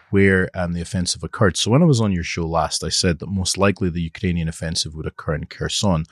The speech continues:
but that we couldn't be sure of that, and that the Ukrainians, it was in the, it was in the interest of the Ukrainians to leave us kind of in the dark as to where the offensive would come,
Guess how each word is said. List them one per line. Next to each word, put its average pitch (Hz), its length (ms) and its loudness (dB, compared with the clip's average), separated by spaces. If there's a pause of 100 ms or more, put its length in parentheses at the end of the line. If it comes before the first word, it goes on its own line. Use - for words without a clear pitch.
(300)
but 92 400 2
that 98 80 -4
we 95 100 0
couldn't 98 300 0
be 87 80 -6
sure 156 260 4
of 98 120 0
that, - 280 -8
and 90 140 -4
that 78 120 -2
the 90 60 -6
Ukrainians, 92 640 2
it - 60 -10
was 85 100 -6
in 90 120 -2
the, 82 140 -6
it 62 120 -10
was 90 120 -2
in 107 120 6
the 92 120 4
interest 127 360 4
of 76 100 -10
the 78 60 -6
Ukrainians 76 640 -6
to 78 320 -4
leave 85 220 -2
us 80 100 -4
kind - 180 -2
of 78 80 -2
in 73 120 -4
the 71 80 -8
dark 82 340 0
as - 100 -10
to - 140 -12
where 78 100 -4
the 73 80 -6
offensive - 420 -10
would - 140 -20
come, 117 240 2